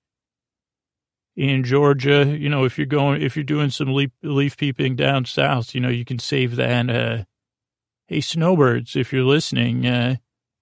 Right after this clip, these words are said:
uh, like, uh, mom, dad, you know, become leaf peepers. Uh, then I'll finally have a, a nickname. We could talk about it at Thanksgiving. I say my parents are a bunch of leaf peepers.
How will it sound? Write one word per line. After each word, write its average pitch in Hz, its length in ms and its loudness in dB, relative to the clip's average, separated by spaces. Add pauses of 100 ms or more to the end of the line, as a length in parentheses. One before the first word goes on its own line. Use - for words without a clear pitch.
(100)
uh, 139 580 -2
like, 135 300 0
uh, 135 80 0
mom, 139 460 0
dad, 127 420 -2 (240)
you 143 120 -4
know, 151 100 -2
become 156 340 -2
leaf 160 240 0
peepers. 120 580 -4
Uh, 120 420 0 (600)
then 143 140 -4
I'll 143 80 0
finally 139 460 0
have 127 260 0
a, 123 360 0 (760)
a 135 100 -4
nickname. 131 800 0 (520)
We 143 120 -6
could 135 100 -4
talk 139 300 0
about 131 300 2
it 131 120 2
at 123 80 0
Thanksgiving. 131 720 0
I - 20 -2
say 131 160 -2
my 123 140 2
parents 131 420 -2
are 143 60 0
a 127 60 0
bunch 131 280 -2
of 123 140 -4
leaf 131 300 -2
peepers. 117 680 -6